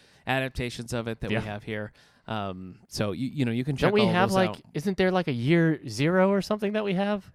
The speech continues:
Speaker 1: There's a Flash year zero, but there's,
Speaker 2: Oh,
Speaker 1: uh,
Speaker 2: okay.
Speaker 1: the Arrow, like, takes place within the show or follows, like,
Speaker 2: Right.
Speaker 1: Malcolm Merlin or, you know,
Speaker 2: Mm.
Speaker 1: different characters.
Speaker 2: Yeah.
Speaker 1: But, um,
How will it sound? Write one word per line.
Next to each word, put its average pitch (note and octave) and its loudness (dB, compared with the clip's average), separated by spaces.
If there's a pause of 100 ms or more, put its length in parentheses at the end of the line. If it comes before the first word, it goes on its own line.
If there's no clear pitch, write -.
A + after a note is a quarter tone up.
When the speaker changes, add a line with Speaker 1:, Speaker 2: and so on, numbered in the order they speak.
(160)
Speaker 1:
There's C3+ -2
a C#3 -2
Flash D3+ -2
year G#2+ -2
zero, G#2 -2
but A2 -2
there's, A2+ 0
Speaker 2:
Oh, A#2+ 2
Speaker 1:
uh, A#2+ 4
Speaker 2:
okay. F2+ -2
Speaker 1:
the C3 0
Arrow, D3 0
like, G#2+ -14
takes - -6
place A#2 -4
within A2+ -2
the A2 -4
show G#2+ 2
or A2 2
follows, A2 -4
like, G2+ -4
Speaker 2:
Right. G2+ -8
Speaker 1:
Malcolm A2 -4
Merlin G2 -6
or, D#2 -12
you D#2+ -12
know, G2+ -10
Speaker 2:
Mm. G#2 -6
Speaker 1:
different F#2+ -8
characters. - -16
Speaker 2:
Yeah. G#2 -6 (400)
Speaker 1:
But, A#2 -2
um, G2 -12